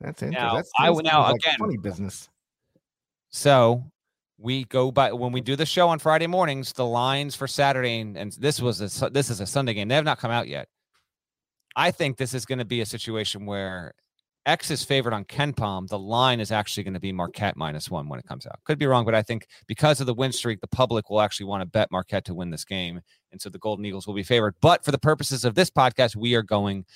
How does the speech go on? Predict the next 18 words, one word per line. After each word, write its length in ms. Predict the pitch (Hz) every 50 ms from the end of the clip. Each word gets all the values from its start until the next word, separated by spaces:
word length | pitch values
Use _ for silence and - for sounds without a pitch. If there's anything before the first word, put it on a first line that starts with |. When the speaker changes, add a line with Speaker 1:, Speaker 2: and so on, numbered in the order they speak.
| - - _ -
Speaker 2:
by 140 | 101 107 101
the 80 | 92
projected 760 | 92 - 110 101 87 - 117 117 107 _ - 104 95 92 85 - _ _ _ _ _ _ _ _
line 500 | - 98 104 95 95 92 90 90 95 92 - _ _ _ _ _ _ _ -
at 120 | - -
kenpom 340 | - 117 104 - 110 101 98
dot 220 | 101 98 87 -
com. 420 | - 117 117 117 113 113 113 107 98 - _ _ _ _ _ _ _ _ _ _ _ _ _ _ _ _ _ _ _ _ _ -
<sighs> 60 | - - - - - - _ _ _ _ _ _ _ _ _ _ _ _ -
Xavier's 340 | - 139 147 147 147 135 143
only 180 | 151 160 156
losses, 480 | 143 143 143 135 131 - 107 95 82 -
neutral, 380 | 131 143 135 - 147 143 135 104
Iowa 240 | 127 127 131 131 120
State, 360 | - - 135 131 127 123 - -
and 120 | 113 107
to, 120 | - 117 - -
uh, 160 | - - -